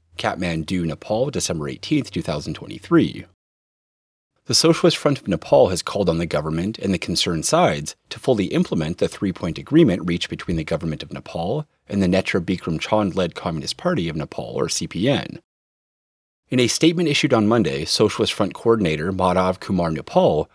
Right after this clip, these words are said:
urged the government and related parties to fully implement the three-point agreement made with the Chand-led C P N. On December fourth, the Kathmandu District Court issued arrest warrants for C P N General Secretary Chand and Khadga Bahadur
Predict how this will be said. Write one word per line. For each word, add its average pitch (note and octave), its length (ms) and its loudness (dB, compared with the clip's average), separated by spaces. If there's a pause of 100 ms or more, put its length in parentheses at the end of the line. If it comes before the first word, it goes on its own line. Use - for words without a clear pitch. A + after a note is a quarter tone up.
(140)
urged D3 320 2
the E3+ 60 0
government A#2+ 540 2
and F#2 180 2
related E2 380 -2
parties C#3 420 0
to - 80 -8
fully F2 300 -6
implement A#2 400 -2
the F2+ 80 -6
three-point D#2+ 480 -8
agreement D#3+ 480 2 (180)
made F#2 180 0
with F2 120 -4
the - 80 -8
Chand-led F2 580 -2
C - 160 -4
P D#2+ 220 -2
N. A2+ 340 -2 (920)
On B2+ 120 2
December D#3+ 380 4
fourth, F2+ 420 -2
the G#2+ 80 0
Kathmandu G2+ 680 0
District F#2 320 -4
Court B2+ 360 4
issued F#2+ 280 -2
arrest B2+ 420 4
warrants C#2 360 -6
for - 160 -2
C - 180 0
P F#2+ 200 -2
N E2+ 80 2
General D#2 280 -2
Secretary E2 540 -4
Chand D#2+ 520 0 (280)
and G#2+ 140 -4
Khadga A2+ 480 4
Bahadur F2+ 800 4